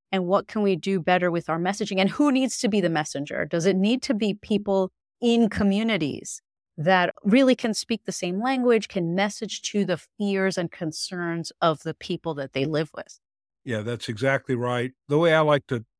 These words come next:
Speaker 2: describe it to people is that we can totally relate to a doctor talking to their patient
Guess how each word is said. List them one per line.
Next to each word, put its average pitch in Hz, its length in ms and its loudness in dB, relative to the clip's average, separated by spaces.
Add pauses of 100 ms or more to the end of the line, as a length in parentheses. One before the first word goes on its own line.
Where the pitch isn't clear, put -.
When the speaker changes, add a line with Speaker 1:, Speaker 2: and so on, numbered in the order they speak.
Speaker 2:
describe 165 500 0
it 156 100 -8
to 139 80 -6
people 131 460 -4
is 113 140 -4
that 127 180 -2 (400)
we 135 160 0
can 123 340 -2 (200)
totally 185 460 2
relate 139 480 2
to 120 440 0 (160)
a 120 80 -8
doctor 139 500 -4
talking 127 480 -6
to 127 140 -6
their 113 200 -6
patient 123 560 -6